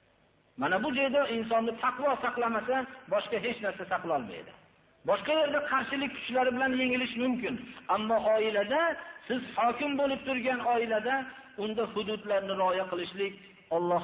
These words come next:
qalbiga taqvo bergan kishilargagina nasib bo'ladi. Havoga ergashishlik zulmdir.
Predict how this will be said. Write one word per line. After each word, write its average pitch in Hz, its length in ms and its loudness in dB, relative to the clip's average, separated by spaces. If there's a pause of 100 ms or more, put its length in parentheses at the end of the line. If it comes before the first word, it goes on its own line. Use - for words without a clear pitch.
(140)
qalbiga 165 440 -2
taqvo 165 380 0
bergan 143 340 -2
kishilargagina 123 600 -6
nasib 110 280 -8
bo'ladi. 82 300 -16 (1120)
Havoga 262 540 2
ergashishlik 233 640 -2
zulmdir. 156 500 -4